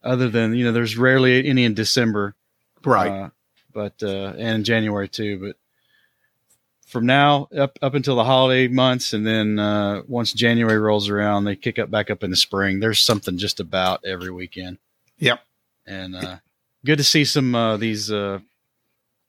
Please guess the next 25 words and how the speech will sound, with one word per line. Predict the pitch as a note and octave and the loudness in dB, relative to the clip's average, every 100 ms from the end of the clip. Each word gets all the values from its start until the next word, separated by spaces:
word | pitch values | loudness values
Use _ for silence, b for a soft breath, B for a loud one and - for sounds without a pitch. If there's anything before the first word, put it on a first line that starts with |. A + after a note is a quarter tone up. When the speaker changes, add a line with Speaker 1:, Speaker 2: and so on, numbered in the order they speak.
| _ _ _ _ _ _ | _ _ _ _ _ _
Speaker 1:
some | - | -4
of | C3 | 0
these | - - - | 2 0 0
more | C#3 C3 | 0 2
stalwart | - D3 C#3 B2 | 4 4 4 2
shows | - C#3 C3 | 2 2 2
that | A#2+ | 0
have | A2 | 0
been | A#2 | 0
around | A#2+ A#2+ | 2 2
a | A2+ | 4
long | A2 G#2+ G#2 | 4 2 2
time. | A#2 G#2 F#2+ | 0 0 0
Mosquito | G2 - A#2+ A2 G#2 | -4 -2 -2 -2 -2
Con, | A#2 G#2+ G#2+ G#2+ G#2 - | 0 2 2 0 -4 -2
Phantom | A2+ A2 G2+ | 2 2 2
Flashers | G#2 G#2 G2 G#2 | 0 0 0 -6
Club. | - G#2+ G#2 G#2 G#2 G#2 B B B B - | -4 0 2 0 -2 -6 B B B B -2
Speaker 2:
Yeah. | G#2+ G2+ | 0 0
Speaker 1:
Uh, | G2+ G2 G2 | -4 -12 -12
some | - - C#3 B2+ | -4 0 4 4
of | |
these | A2+ G#2+ G2+ | 4 2 2
that, | G2+ - G#2 | -2 -2 0
uh, | G2+ | 0